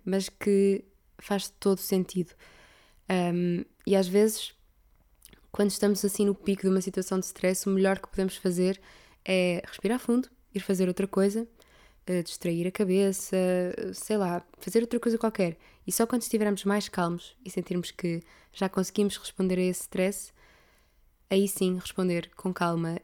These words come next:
e com consciência, eh, e não reagir às coisas por impulso, porque não leva a lado nenhum. E eu sei que é uma conclusão bastante simples, mas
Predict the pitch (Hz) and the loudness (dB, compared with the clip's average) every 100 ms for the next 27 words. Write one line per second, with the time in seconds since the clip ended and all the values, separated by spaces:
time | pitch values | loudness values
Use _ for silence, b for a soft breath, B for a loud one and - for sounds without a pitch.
0 | - 170 165 165 165 - _ _ _ _ | -6 -4 -2 -4 -6 -12 _ _ _ _
1 | _ _ - 175 170 180 170 - 170 165 | _ _ -4 -2 0 0 0 -2 -2 -2
2 | - 190 - b b b b b - 185 | -4 -6 -8 b b b b b 0 2
3 | 180 190 208 196 208 190 190 175 - 165 | 4 6 6 6 6 6 4 2 -2 -6
4 | 160 - 165 160 170 165 - _ _ _ | -6 -4 -2 -2 -6 -12 -14 _ _ _
5 | - 196 196 185 175 175 170 165 160 151 | -8 -2 0 2 0 0 -2 -2 -2 -4
6 | - b b b b b b _ 185 180 | -10 b b b b b b _ -2 0
7 | 180 180 180 - _ 190 - 202 - - | 0 0 -2 -6 _ -4 0 -2 -4 -16
8 | - - 185 185 185 180 185 - 175 175 | -10 -4 0 0 0 -2 -4 -2 -2 0
9 | 175 - 175 165 - - - - 185 180 | -2 -4 -4 -6 -12 -14 -10 0 0 0
10 | 190 190 190 185 180 175 175 | -2 -2 0 0 0 -2 -4